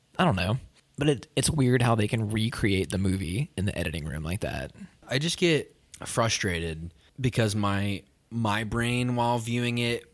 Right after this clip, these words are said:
Speaker 2: sees these little opportunities, but you never would have got that. I, it would never have been iconic, like, if you, the whole film would have changed.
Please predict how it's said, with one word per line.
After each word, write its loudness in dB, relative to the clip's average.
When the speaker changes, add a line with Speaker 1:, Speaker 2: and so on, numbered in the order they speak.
Speaker 2:
sees 0
these -4
little -2
opportunities, -4
but 4
you 0
never 6
would 6
have 0
got -2
that. -2
I, -4
it -4
would 6
never 4
have -2
been -4
iconic, -8
like, -8
if -8
you, -8
the 2
whole 6
film 0
would -4
have -10
changed. -12